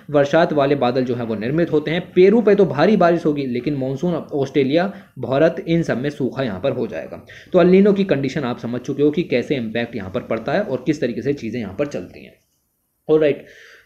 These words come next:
तो ये काफ़ी कॉमन चीज़ें हो गई और ज़्यादा डिटेल में इसको समझाने की अभी ज़रूरत नहीं है। ओके, तो ये काफ़ी इंपॉर्टेंट पैसेज उभर के आता है कि अल नीनो और वॉकर सर्कुलेशन का रिलेशन किस तरीके से आता है।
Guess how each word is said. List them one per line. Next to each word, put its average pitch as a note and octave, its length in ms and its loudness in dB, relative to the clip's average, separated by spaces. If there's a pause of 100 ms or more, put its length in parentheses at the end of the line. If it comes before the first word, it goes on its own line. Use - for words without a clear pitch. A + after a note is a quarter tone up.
तो D#3 160 4
ये D3 180 2
काफ़ी C#3+ 360 2
कॉमन D3 320 0
चीज़ें D3+ 260 0
हो C#3 120 0
गई E3 160 -4 (200)
और A#2+ 420 -2
ज़्यादा B2 240 -2
डिटेल B2+ 360 -2
में C#3 100 -6
इसको C3 180 -8
समझाने B2+ 400 -4
की C#3 100 -2
अभी C3 180 0
ज़रूरत A#2+ 280 0
नहीं B2 180 -6
है। D3 240 -10 (100)
ओके, C#3 280 0 (340)
तो C3 100 -2
ये D#3 300 4
काफ़ी C#3 360 -4
इंपॉर्टेंट B2 480 -6
पैसेज B2 280 -4
उभर G#2+ 180 -6
के C3 120 -6
आता A2+ 200 -4
है F#3 100 0
कि F#3+ 120 -4
अल D3 240 0
नीनो D3+ 220 -2
और B2+ 260 -2
वॉकर C3 300 0
सर्कुलेशन A#2 500 -6
का D#3+ 120 0
रिलेशन B2+ 400 -2
किस D3 220 -2
तरीके A2 240 -6
से - 140 -6
आता - 280 -10
है। - 100 -20